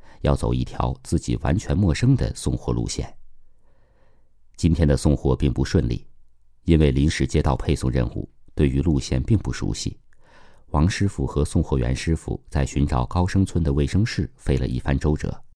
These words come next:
从后镇的深山赶回园区，周师傅错过了今天的午餐。下午他还有其他的配送任务。晚上七点左右，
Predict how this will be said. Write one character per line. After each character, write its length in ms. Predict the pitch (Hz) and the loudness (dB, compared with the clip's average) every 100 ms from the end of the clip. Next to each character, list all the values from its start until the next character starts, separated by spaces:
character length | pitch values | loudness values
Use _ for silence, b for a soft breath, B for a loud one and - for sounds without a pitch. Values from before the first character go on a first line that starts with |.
| _ _ _ _ _ _ _ _ _ _ _ _ - | _ _ _ _ _ _ _ _ _ _ _ _ -6
从 280 | - 76 | 0 2
后 240 | 87 101 82 | 2 0 0
镇 140 | 73 | 2
的 80 | 65 | 0
深 200 | - 85 | 2 2
山 220 | 82 82 | 2 0
赶 180 | 87 - | 0 -4
回 120 | - 71 | -2 -2
园 220 | 62 64 | 0 -2
区， 260 | - 85 - - - | -2 -2 -4 -14 -20
周 180 | - 76 | -2 0
师 220 | 78 78 | 2 0
傅 220 | 71 60 60 | -2 -4 -4
错 180 | - | -4
过 160 | 67 60 | -2 -2
了 80 | 60 | -2
今 180 | - 127 | 0 0
天 180 | 76 | 0
的 100 | 69 | -2
午 120 | - - | -2 -6
餐。 320 | - 73 - - - b b b b | -4 -2 -4 -10 -20 b b b b
下 280 | - - 135 80 | -8 -2 0 -2
午 220 | 57 - - | -6 -8 -16
他 160 | - 65 | -8 -6
还 160 | - | -2
有 140 | 62 58 | -2 -2
其 160 | - - | -4 -6
他 220 | - - | -4 -4
的 100 | - | -4
配 180 | - 64 | -4 -2
送 160 | 64 | -2
任 160 | 58 57 | -2 -2
务。 200 | - - - b b b b b b - - - - - - | -6 -10 -16 b b b b b b -18 -20 -20 -20 -20 0
晚 160 | 76 76 | 2 4
上 160 | 78 | 2
七 160 | 76 104 | 0 0
点 200 | 78 71 | 2 0
左 180 | 60 60 | 0 -2
右， 260 | 65 - | -2 -4